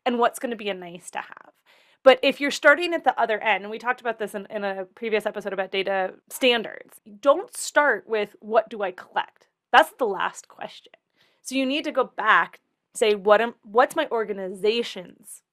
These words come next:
goal? Where am I going as an organization?" Even if it's just me, where, where am I headed? And then once you know that, then you can start to say, "And then what are my objectives?" which we were talking about earlier. "And then what do we need to collect?" So yes,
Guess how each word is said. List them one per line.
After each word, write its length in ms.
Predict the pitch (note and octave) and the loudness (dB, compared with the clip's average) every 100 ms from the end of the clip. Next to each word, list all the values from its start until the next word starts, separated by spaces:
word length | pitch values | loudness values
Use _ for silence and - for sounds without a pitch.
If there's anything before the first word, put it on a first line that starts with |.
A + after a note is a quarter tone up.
| _ _ | _ _
goal? 360 | - - - _ _ _ _ | -16 -16 -20 _ _ _ _
Where 280 | G#3+ A3+ C4 | -4 -2 0
am 100 | C4+ | -2
I 120 | A3+ | -4
going 440 | G#3 G#3+ G#3 G3+ G3 | -4 -2 -2 -4 -10
as 400 | - A3 A3+ A#3 | -2 2 4 2
an 100 | G3+ | 0
organization?" 440 | G3+ G3 F#3 F3+ F3+ | -8 -8 -10 -10 -16
Even 160 | F#3+ | -6
if 80 | B3+ | -6
it's 100 | C4+ | -6
just 140 | D#4 D4 | -14 -6
me, 320 | A3 F3 - _ | -6 -6 -12 _
where, 260 | G3 G3+ G3+ | -4 -4 0
where 240 | G3+ A#3 | 2 2
am 80 | A#3+ | 4
I 500 | G3 A3 G#3+ G3+ F#3+ | 4 4 4 2 -2
headed? 600 | - A3+ G#3+ C#3+ - C#4+ D#4+ _ _ _ _ - | 2 4 4 0 -8 -12 -12 _ _ _ _ 0
And 180 | B3+ B3+ | 2 2
then 140 | B3 | 2
once 260 | B3 C4 D4+ | 0 -2 -4
you 60 | |
know 220 | C4+ B3+ | -4 -2
that, 360 | G#3+ B3 A#3 G#3 | 4 8 6 4
then 200 | B3 C4 | -4 -4
you 80 | C#4+ | -6
can 100 | C4+ | -8
start 200 | - A3+ | -8 -8
to 60 | |
say, 160 | G#3+ G#3+ | -4 -2
"And 120 | G#3 | -2
then 100 | G3+ | -4
what 140 | G3+ G3+ | -6 -6
are 60 | |
my 100 | F#3+ | -6
objectives?" 580 | F#3+ F3+ F3+ - F#3 F3+ | -8 -6 -8 -10 -18 -16
which 140 | F#3 | -16
we 40 | F#3 | -16
were 60 | |
talking 240 | F#3 F#3 F#3 | -14 -12 -4
about 160 | F3+ - | -4 -4
earlier. 440 | G3 F#3 F3+ E3 _ _ | -6 -6 -8 -12 _ _
"And 180 | A3 G#3+ | -4 -2
then 180 | G3 F#3+ | -4 -2
what 100 | F#3 | -4
do 60 | |
we 120 | F3+ F3 | -6 -14
need 200 | F3+ F3+ | -20 -20
to 80 | |
collect?" 400 | F#3 - F#3+ - | -20 -6 -6 -6
So 140 | - G#3+ | -6 0
yes, 280 | G#3+ F3 | 2 0